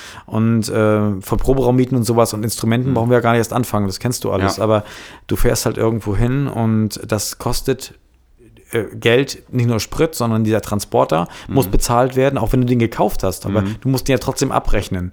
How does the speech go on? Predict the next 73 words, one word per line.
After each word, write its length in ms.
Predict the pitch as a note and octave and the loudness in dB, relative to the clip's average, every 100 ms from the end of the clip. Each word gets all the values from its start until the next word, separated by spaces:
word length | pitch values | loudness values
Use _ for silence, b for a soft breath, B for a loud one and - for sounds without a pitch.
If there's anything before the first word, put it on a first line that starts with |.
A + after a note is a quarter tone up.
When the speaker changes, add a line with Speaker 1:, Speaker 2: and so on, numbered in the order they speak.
| B | B
Speaker 2:
Mhm. 340 | G2+ G#2 G2 A#2 | 0 0 2 0
Speaker 1:
Und 140 | A2+ | 0
kauf 200 | C3 D3 | 2 4
dir 140 | E3 | 2
mal 240 | D3+ C#3+ C#3 | 2 2 2
oder 160 | B2+ | 2
miete 260 | A#2 C#3 D#3+ | 2 2 2
dir 140 | C#3+ | 2
mal 240 | C#3+ C3+ B2 | 2 2 2
in 140 | B2+ | 2
Berlin 300 | B2 B2 C#3+ | 2 2 2
einen 80 | C#3+ | 0
Bandbus 420 | C#3+ D#3+ B2 - | 0 0 -2 -2
übers 180 | G2+ F#2 | -2 0
Wochenende. 340 | A2 F2+ F#2+ D#2+ | -2 -2 -2 0
Speaker 2:
Ja, 80 | F#2+ | 0
da 80 | |
bist 240 | F#2 F#2+ - | -2 -6 -8
du 40 | |
natürlich 440 | G2+ - G#2 G#2 G#2 | -10 -8 -8 -4 -2
Speaker 1:
Da 60 | |
bist 180 | A#2+ A2 | 0 0
du 20 | |
fünfhundert 460 | A#2 C#3+ - D3 C3 | 0 0 2 0 0
Euro 260 | B2+ A2+ | 2 4
Speaker 2:
Ja. 80 | C3 | 4
Speaker 1:
los, 380 | F#3+ A2 - - | 4 2 -2 -4
definitiv, 680 | G#2 F#2 G2 F#2+ G2+ F#2 - | -4 -2 -4 -4 -6 -6 -2
ne? 60 | |
Speaker 2:
Ja, 80 | A2 | -2
Speaker 1:
Und 160 | B2 A#2 | -2 -2
Speaker 2:
ist 80 | |
Speaker 1:
dann 100 | A2+ | -2
Speaker 2:
die 60 | G2 | 2
Speaker 1:
kommt 80 | F#2 | 2
der 80 | F2 | 2
Speaker 2:
Gage 0 | |
Speaker 1:
Sprit 160 | E2 | 2
Speaker 2:
weg 100 | - | 0
Speaker 1:
noch 100 | - A#2+ | 0 0
dazu, 160 | D#2+ D3+ | 0 0
Speaker 2:
erstmal. 160 | C3 G#2 | 2 2
Speaker 1:
natürlich. 460 | A#2+ F#3 D3+ - B B B | 2 2 2 -2 B B B
Speaker 2:
Ja. 100 | F#2+ | -4
Speaker 1:
Und, 280 | - A#2 A2+ | 0 0 0
äh, 140 | A2 A2+ | 0 2
da, 140 | A#2 | 0
das, 260 | - A#2 - | 0 -6 -4
und 220 | C3 A2+ | -2 0
meine 160 | C3 | 4
Jungs 200 | C3 D3 C#3+ | 4 2 0
wissen 200 | D#3+ C3 | -2 0
das, 240 | F2+ F2 | -2 -2
wenn 100 | A2 | -2
das 160 | G#2 A2 | -2 -2
ein 60 | |
guter 220 | B2 C3 | -2 -2
Gig 200 | G#2 D#3 | 0 -2
ist 160 | D#3 C#3+ | -2 -2
und 120 | C#3 | 0
wir 140 | A#2+ A2+ | 0 0
wissen, 260 | C3 E3 D3+ B - | 0 -2 -4 B -6
wir 80 | |
kommen 180 | B2+ C3 | -2 0
jetzt 120 | B2 - | 0 0
in 60 | |
eine 120 | A#2+ | -2
Gegend, 300 | A2+ C3 C#3 | 0 0 2
wo 100 | A#2+ | 0
wir 80 | A#2 | 0
noch 120 | A#2+ | 2
nie 200 | A2+ A#2+ | 2 2
waren, 280 | G#2+ G#2 F#2+ | 2 0 -2